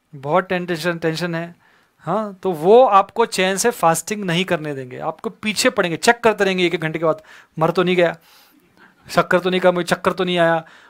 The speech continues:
और जानबूझ के आपको बहलाएंगे, "नहीं, नहीं, आपको चक्कर आएगी, आपको एसिडिटी बढ़ेगी, आपका पेट दुखेगा, नहीं, थोड़ा सा खाओ, अरे थोड़ा सा खा लो, थोड़ा सा खा लो", है ना?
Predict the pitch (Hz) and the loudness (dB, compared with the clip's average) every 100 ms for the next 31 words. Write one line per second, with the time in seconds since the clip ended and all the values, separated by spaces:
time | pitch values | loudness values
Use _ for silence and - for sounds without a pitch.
0 | _ 196 170 196 269 285 269 269 254 202 | _ 0 4 4 4 0 -2 -2 -2 -6
1 | 175 180 233 220 233 247 220 208 185 208 | 0 2 2 0 -2 0 -2 -4 -4 2
2 | 202 190 202 185 202 170 185 190 196 196 | 2 4 2 0 0 0 -2 -4 0 2
3 | 196 190 185 190 202 180 185 196 196 185 | 4 2 2 0 0 2 0 2 4 2
4 | - - _ - 214 170 185 185 196 190 | -2 -20 _ -6 -2 2 2 4 2 2
5 | 202 214 202 196 202 202 175 185 185 185 | 2 0 0 2 2 0 0 -2 -2 2
6 | 202 196 196 170 175 185 208 226 | 2 2 -2 -4 -4 -6 -10 -10